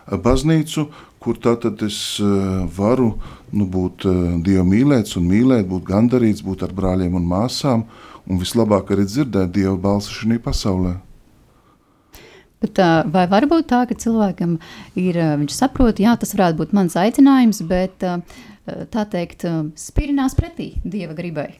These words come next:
Speaker 2: <laughs> un, ā, izvēlās savus ceļus, vai arī šādā, mm, situācijā cilvēka dzīve var būt, ā, svētīta, vai, piemēram, izvēloties savu ceļu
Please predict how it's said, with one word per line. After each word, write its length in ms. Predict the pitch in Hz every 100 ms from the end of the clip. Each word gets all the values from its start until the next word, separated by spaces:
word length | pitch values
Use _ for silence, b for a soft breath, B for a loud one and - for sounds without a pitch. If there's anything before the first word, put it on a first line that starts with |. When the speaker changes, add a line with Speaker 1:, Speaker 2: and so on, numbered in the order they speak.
| -
Speaker 2:
<laughs> 720 | 196 196 - - 277 262 220
un, 300 | 180 202 202
ā, 300 | 185 175 160 -
izvēlās 480 | 233 190 156 147
savus 460 | - 190 214 254 -
ceļus, 380 | - 240 254 - B B 202
vai 320 | 185 185 170
arī 300 | 190 226 185
šādā, 560 | - 247 277 202 185 170
mm, 560 | - 180 180 170 165
situācijā 760 | 165 302 330 247 208 190 185 170 B B -
cilvēka 800 | 247 339 311 226 202 - 170 156
dzīve 420 | - 214 262 190
var 160 | 190
būt, 380 | 233 269 269 -
ā, 160 | 254 247
svētīta, 640 | - 240 196 - 143 -
vai, 100 | 156
piemēram, 460 | 156 247 254 202 170
izvēloties 720 | 233 226 202 170 160 156 147
savu 540 | - - 254 302 165 -
ceļu 400 | - 180 143